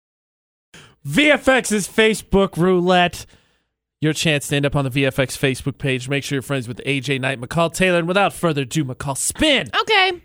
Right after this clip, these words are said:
Speaker 1: Spin, spin, spin. It's how we end the show. Whatever we
Speaker 2: Spin,
Speaker 1: land
Speaker 2: spin,
Speaker 1: on on
Speaker 2: spin,
Speaker 1: our
Speaker 2: spin,
Speaker 1: feed,
Speaker 2: spin,
Speaker 1: like,
Speaker 2: spin,
Speaker 1: comment,
Speaker 2: spin,
Speaker 1: share.
Speaker 2: spin,
Speaker 1: Best one
Speaker 2: spin.
Speaker 1: makes it to the V F X
Speaker 2: Spin,
Speaker 1: Facebook
Speaker 2: spin.
Speaker 1: page.
Speaker 2: Spin, spin, spin, spin, spin, spin.
Speaker 1: Stop.
Speaker 2: I landed on my friend Mitzi's post.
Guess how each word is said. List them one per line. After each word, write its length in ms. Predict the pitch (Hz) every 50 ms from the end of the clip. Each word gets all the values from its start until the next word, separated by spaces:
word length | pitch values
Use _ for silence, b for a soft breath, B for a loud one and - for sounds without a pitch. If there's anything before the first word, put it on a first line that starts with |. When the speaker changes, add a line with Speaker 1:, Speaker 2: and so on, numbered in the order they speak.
| _
Speaker 1:
Spin, 640 | _ - - - - - - - 208 196 190 185 175
spin, 360 | - - 180 170 165 165 165
spin. 300 | 156 - - 165 147 127 B B B B B B
It's 100 | - -
how 140 | 254 254 254
we 160 | 254 262 269
end 100 | 262 240
the 40 | 247
show. 480 | - - 285 277 294 311 254 160 - - _ _ _ _ _
Whatever 280 | 147 160 190 202 190 202
we 60 | 202
Speaker 2:
Spin, 80 | 190 202
Speaker 1:
land 120 | 202 208 214
Speaker 2:
spin, 100 | 208 202
Speaker 1:
on 60 | 202 196
on 40 | 196
Speaker 2:
spin, 40 | 196
Speaker 1:
our 60 | 185
Speaker 2:
spin, 100 | 185 208
Speaker 1:
feed, 220 | 214 214 214 214 180
Speaker 2:
spin, 140 | 160 143 143
Speaker 1:
like, 260 | 160 175 175 180 -
Speaker 2:
spin, 140 | - 330 339
Speaker 1:
comment, 420 | - - 165 165 160 160 160 156 -
Speaker 2:
spin, 100 | - 156
Speaker 1:
share. 160 | 156 147 147
Speaker 2:
spin, 60 | 139
Speaker 1:
Best 220 | 156 151 147 - 147
one 80 | 147
Speaker 2:
spin. 20 | 139
Speaker 1:
makes 220 | 143 143 - -
it 80 | 127 -
to 100 | - 131
the 80 | 131
V 160 | 113 127 131 127
F 160 | 120 - -
X 160 | 123 - -
Speaker 2:
Spin, 200 | - - 170 175
Speaker 1:
Facebook 180 | 170 170 170 170
Speaker 2:
spin. 140 | 147 - -
Speaker 1:
page. 500 | 165 160 160 170 185 175 - - - - _ _ _ _ _ _ _ _ _ _ _ _ -
Speaker 2:
Spin, 220 | - 247 247 247
spin, 200 | 226 - 208 185 190
spin, 260 | - 202 208 208 208
spin, 180 | - 214 214 220
spin, 0 |
spin. 140 | - 311
Speaker 1:
Stop. 600 | 320 320 339 - - - 185 170 156 123 - - - - - _ _ _ _ _ _ _
Speaker 2:
I 60 | - 320
landed 180 | 330 311 311 285
on 60 | 269
my 100 | 262 254
friend 580 | - - 277 269 269 262 254 254 254 247 254
Mitzi's 400 | 311 427 523 - - 285 233 208
post. 520 | - - 233 202 190 190 247 - - -